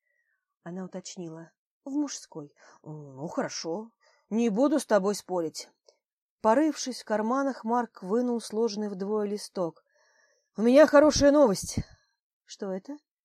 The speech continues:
Надежда перевела глаза на бумагу. «Повестка в суд. Я развожусь с Мариной». «Сочувствую». «Сочувствуешь?» Марк рассмеялся.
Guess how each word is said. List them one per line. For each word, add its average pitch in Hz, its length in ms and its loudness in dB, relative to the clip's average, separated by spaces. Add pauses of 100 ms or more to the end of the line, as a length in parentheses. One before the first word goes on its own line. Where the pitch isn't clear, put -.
(640)
Надежда 214 440 -4
перевела 208 380 -4
глаза 196 300 -4
на 196 100 -6
бумагу. 185 520 -8 (640)
«Повестка 269 500 4
в - 60 -10
суд. - 280 -6 (1300)
Я 196 280 6
развожусь 180 540 0
с - 100 -10
Мариной». 156 540 -8 (1040)
«Сочувствую». 175 720 -14 (1000)
«Сочувствуешь?» 180 1300 -10
Марк 180 380 -6
рассмеялся. 175 880 -8